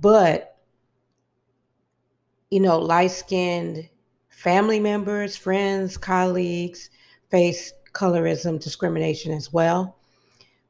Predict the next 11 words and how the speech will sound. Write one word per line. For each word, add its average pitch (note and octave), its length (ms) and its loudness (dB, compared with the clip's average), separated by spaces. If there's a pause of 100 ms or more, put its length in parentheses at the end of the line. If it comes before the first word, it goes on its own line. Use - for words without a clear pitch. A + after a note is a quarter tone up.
People G3 340 2
always E3 380 4
joking, F3+ 760 0
saying, D#3 640 -4 (320)
you F#3 120 -2
know, E3 240 2
if D3 120 -4
you're F3 140 2
light-skinned, E3+ 920 0
people E3 240 -8
calling D#3+ 560 -2